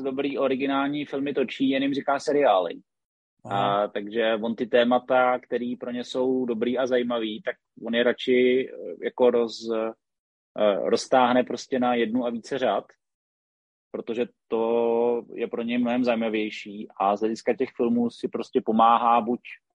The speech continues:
Speaker 1: ano, podaří se mu občas nějaká takováhle akvizice v pravou chvíli,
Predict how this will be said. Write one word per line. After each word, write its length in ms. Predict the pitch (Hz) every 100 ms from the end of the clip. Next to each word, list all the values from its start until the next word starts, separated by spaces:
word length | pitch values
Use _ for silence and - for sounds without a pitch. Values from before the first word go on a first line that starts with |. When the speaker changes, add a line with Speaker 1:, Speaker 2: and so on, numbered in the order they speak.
| _ _ -
Speaker 1:
ano, 280 | 120 113 - _ -
podaří 280 | 110 117
se 140 | 117 120
mu 100 | 113
občas 340 | 101 - 117
nějaká 340 | 120 110 120 113
takováhle 480 | 110 120 113 127
akvizice 500 | 107 - 107 110 -
v 60 | 123
pravou 280 | 117 113 120
chvíli, 500 | - 120 117 113